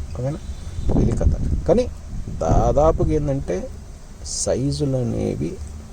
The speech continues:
సైజులు అనేవి ఖచ్చితంగా ఛాలెంజెస్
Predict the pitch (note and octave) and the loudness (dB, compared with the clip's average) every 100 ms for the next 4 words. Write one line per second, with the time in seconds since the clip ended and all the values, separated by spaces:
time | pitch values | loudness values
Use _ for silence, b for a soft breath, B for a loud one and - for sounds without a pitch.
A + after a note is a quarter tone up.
0 | - - - - - - - - G2 F#2 | -14 -14 -12 -12 -10 -8 -6 -4 0 0
1 | A#2 B2+ B2 A#2 A2 G2+ G2 D3+ G3+ - | 2 0 0 0 0 0 0 -2 -4 -8
2 | B B B B - - - F#2+ - A2 | B B B B -14 -14 -8 -8 -4 -4
3 | - F#2+ F#2 F#2 - - - - - - | -2 -4 -4 -6 -6 -8 -14 -16 -16 -16
4 | - - - - - C#2+ F2 D#2 C#2 | -14 -12 -12 -8 -2 -2 -2 -6 -8